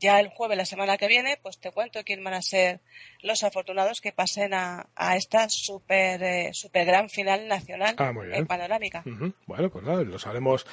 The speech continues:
Speaker 2: la semana que viene. Eh, bueno, pues, eh, jugándose, o mejor dicho, eh, ya decidido quién van a ser los, eh, jugadores que van a acudir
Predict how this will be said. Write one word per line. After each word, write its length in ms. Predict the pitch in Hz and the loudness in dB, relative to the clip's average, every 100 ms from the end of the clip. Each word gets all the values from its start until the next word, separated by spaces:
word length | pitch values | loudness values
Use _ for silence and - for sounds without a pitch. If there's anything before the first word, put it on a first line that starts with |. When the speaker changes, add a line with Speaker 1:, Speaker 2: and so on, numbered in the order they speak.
| - - - - | -16 -14 -16 6
Speaker 2:
la 120 | 151 | 6
semana 280 | 151 160 160 | 10 12 12
que 80 | 156 | 10
viene. 320 | 185 165 139 | 6 4 -2
Eh, 920 | 151 147 147 143 143 143 139 135 131 127 117 120 98 _ | -2 0 0 0 -2 -2 -4 -6 -8 -10 -12 -18 -20 _
bueno, 200 | 151 160 | -2 -2
pues, 160 | 143 | -2
eh, 260 | 139 131 127 | -6 -6 -8
jugándose, 1000 | - 135 135 151 151 151 147 143 - 156 | -10 -6 -4 -2 0 2 2 0 0 0
o 140 | 131 131 | 0 -6
mejor 320 | 131 151 147 | -6 -4 -2
dicho, 340 | 151 147 135 - _ - _ | -2 -4 -6 -10 _ -20 _
eh, 240 | - 131 127 | -14 -10 -4
ya 160 | 143 151 | -2 0
decidido 600 | 147 - 147 147 147 - | -2 -4 -6 0 0 0
quién 180 | 147 | -4
van 200 | 143 143 | -2 -2
a 40 | 135 | -2
ser 320 | - 151 143 | -2 -2 -2
los, 480 | 143 147 147 139 - | -6 -2 -2 -4 -8
eh, 460 | 127 120 113 107 104 98 _ - | -10 -10 -12 -14 -16 -20 _ -20
jugadores 500 | - 123 120 147 143 | -18 -10 -4 -2 -2
que 80 | - | -6
van 160 | 135 139 | -8 -8
a 40 | |
acudir 400 | 131 135 151 143 | -8 -4 -2 -4